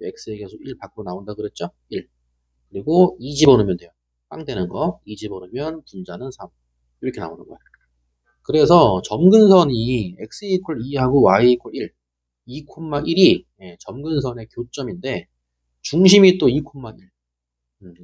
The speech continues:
대충 이제 예측되는, 예상되는 그 모양이 있죠.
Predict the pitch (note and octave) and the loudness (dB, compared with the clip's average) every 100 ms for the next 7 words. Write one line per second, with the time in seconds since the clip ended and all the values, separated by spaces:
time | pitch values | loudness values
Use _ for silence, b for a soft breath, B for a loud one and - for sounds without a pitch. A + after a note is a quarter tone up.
0 | _ G#2+ - C#3 A#2 C#3 - - G2 - | _ -10 -6 -2 0 0 -4 -12 -10 -12
1 | - D#3+ A2+ F2+ F2+ A#2+ F3 D3+ C3 C3+ | -10 -8 -8 -6 -2 4 6 6 4 2
2 | A#2+ G#2 F#2+ _ _ _ _ _ _ - | -6 -10 -16 _ _ _ _ _ _ -4
3 | A#2+ C#3 E3 A2 - D3+ A#2+ G#3+ | 2 4 4 2 -2 -2 -2 -2